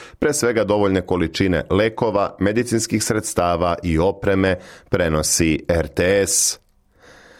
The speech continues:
A Evropska unija je pozvala na deeskalaciju tenzija u Srbiji uoči velikog protesta najavljenog za petnaesti mart u Beogradu. Brisel poziva na uspostavljanje uslova za inkluzivni dijalog svih zainteresovanih strana,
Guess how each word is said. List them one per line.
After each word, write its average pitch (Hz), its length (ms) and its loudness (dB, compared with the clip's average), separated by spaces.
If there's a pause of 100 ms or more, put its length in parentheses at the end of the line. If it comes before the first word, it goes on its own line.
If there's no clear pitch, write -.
(220)
A 123 180 0
Evropska 160 360 -2
unija 165 220 2
je 131 120 -2
pozvala 156 500 2
na 120 180 2
deeskalaciju 123 880 0
tenzija 131 500 2
u 95 140 2
Srbiji 131 440 0
uoči 107 300 2
velikog 113 400 0
protesta 120 480 -2
najavljenog 107 560 2
za 101 200 0
petnaesti 101 540 0
mart 90 320 -2
u 98 60 2
Beogradu. 104 680 2 (500)
Brisel 113 400 0
poziva 104 440 2
na 98 60 2
uspostavljanje 104 640 0
uslova 107 500 2
za 101 220 0
inkluzivni 104 640 2
dijalog 104 440 2
svih 110 300 0
zainteresovanih 90 880 -2
strana, 117 420 0